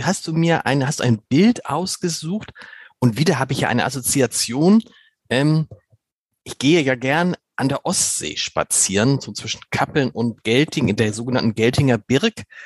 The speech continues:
Und da gibt es auch so eine, ein, ein, ein Bereich, der sieht so ein bisschen so wie der aus, wobei ich, den du mir geschickt hast, wobei ich ihn noch nie mit so viel Schnee gesehen habe. Und ich bin, ja, ich bin gespannt. Irgendwie sind diese,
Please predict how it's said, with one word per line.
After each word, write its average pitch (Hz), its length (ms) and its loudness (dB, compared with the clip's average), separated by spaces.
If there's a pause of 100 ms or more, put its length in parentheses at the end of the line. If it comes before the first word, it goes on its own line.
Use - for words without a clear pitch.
(400)
Und 156 240 2
da 147 140 0
gibt - 320 -8
es - 180 0
auch 208 300 -6
so - 140 -4
eine, 127 400 2
ein, 113 220 2
ein, 110 320 0
ein 113 220 -2
Bereich, 120 500 -2
der 139 220 2 (160)
sieht 143 220 -4
so 196 140 -6
ein - 120 -18
bisschen 202 400 2
so 160 160 -8
wie 151 80 -2
der 160 240 2
aus, 127 220 2
wobei 135 240 0
ich, 131 160 -4
den 127 180 -2
du 131 60 4
mir 120 120 2
geschickt 147 300 -6
hast, 180 240 0 (540)
wobei 131 260 0
ich 135 80 -2
ihn 131 140 4
noch 113 120 2
nie 139 240 4
mit 143 160 0
so 135 300 -8
viel 139 340 -2
Schnee 95 440 -4
gesehen 78 480 -10
habe. - 340 -8 (400)
Und 135 240 0
ich - 160 -12
bin, 226 320 4
ja, 214 240 0
ich - 160 -8
bin 214 140 -2
gespannt. 247 600 -2 (100)
Irgendwie 170 300 2
sind 165 180 0
diese, 165 240 0